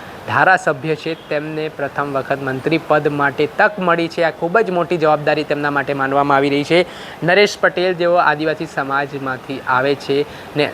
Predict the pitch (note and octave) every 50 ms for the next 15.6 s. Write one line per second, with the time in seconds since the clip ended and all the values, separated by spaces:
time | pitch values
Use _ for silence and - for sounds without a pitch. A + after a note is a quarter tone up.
0 | - - - - - D3+ D3+ D3+ D3+ D3+ D3+ D3+ D3 C#3+ C#3 - D3 D3 D3+ C#3+
1 | C#3 C#3 C3+ C3 C#3+ C#3 - - C#3 C#3 C#3 C3 B2+ C#3 C#3+ C#3 - E3 F3 F3+
2 | - - - - - F#3 G3+ G#3+ G3 A3+ A#3+ A3+ G#3 G#3 G#3 G3+ - - E3 C#3+
3 | C3+ C3+ D#3+ F3+ F3+ E3+ E3+ E3 F3 E3+ F3+ F#3 F3 D#3 - E3+ D#3+ E3 E3+ E3+
4 | E3 E3 E3+ E3+ - - - - - - - E3 D#3 D#3 - F3+ F3+ F3 E3+ D#3
5 | D#3+ D#3+ E3+ E3+ D#3+ D#3+ D#3 D#3+ D#3+ D#3+ D#3 D3+ D3+ D3+ D#3 D3+ - D#3 C#3 -
6 | - D#3+ D3+ D3+ D3+ D3 C#3+ C#3+ C#3+ C#3+ C#3+ - D3+ D3+ D3 C#3 C#3 C#3+ D3 D3
7 | D3 D3 D3 C#3+ C3+ - D3 D3 D3 C#3+ C#3+ C#3+ D3 D3+ C#3+ C#3 C3 C#3+ D3 D3+
8 | C#3+ D3+ C#3+ C#3+ C#3 D#3+ D#3+ D#3 D3+ C#3 C3+ C3+ B2+ - E3+ D#3+ D3+ - D3+ D3+
9 | D3+ - - - - - - - - F3 F#3+ G#3+ A3 A3 G3+ F#3 F3+ F3+ F#3 F3
10 | F3+ F3 E3 E3+ E3 D#3 E3 D#3 - D#3 D3+ D3+ C#3+ C#3+ D3+ D3+ D3 E3 E3+ F3
11 | - - - - - - - - - - - - - - F#3+ F#3+ D#3+ G#3 A3 G#3+
12 | G#3 G#3+ G3+ F3 E3 E3 E3 D3+ F3+ F#3 F#3+ F#3 D3+ D#3+ E3+ E3 D#3+ E3+ E3 E3
13 | E3+ E3+ E3+ E3+ E3+ E3+ E3 D3 D3+ D3+ D#3 D#3+ D3+ - D#3+ D3 D3+ F3+ F3+ E3+
14 | F3+ E3 E3 D#3+ D#3 D#3+ D#3 D#3 D3+ D3 D#3+ D#3 - D#3 D3+ D#3 D3+ C#3 D3 C#3+
15 | - D3+ D3 D3 C#3+ C#3 D3+ D3+ D3 E3 F3